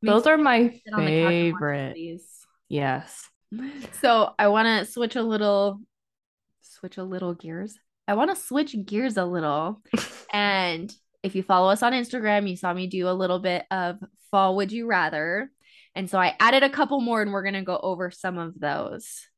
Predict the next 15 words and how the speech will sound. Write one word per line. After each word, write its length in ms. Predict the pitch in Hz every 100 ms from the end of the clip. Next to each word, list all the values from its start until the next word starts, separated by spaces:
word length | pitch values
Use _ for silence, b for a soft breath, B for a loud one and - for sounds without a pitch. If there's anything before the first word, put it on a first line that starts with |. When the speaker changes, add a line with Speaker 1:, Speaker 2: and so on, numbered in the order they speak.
| _ _ _ _
Speaker 1:
So 160 | -
are 100 | 180
you 140 | 175 180
ready, 200 | 190 175
Rachel? 520 | 151 139 - 98 151 - 190
Speaker 2:
I'm 160 | 202
ready. 320 | 175 160 151 160 _ -
Speaker 1:
Our 180 | 214 220
first 380 | 226 247 254 254
one, 360 | 214 160 151 - -
apple 380 | 185 302 381
picking 480 | 381 302 302 311 302 - -
or 160 | 240
pumpkin 560 | 247 - 233 226 220 175
patch? 640 | 185 147 - - - -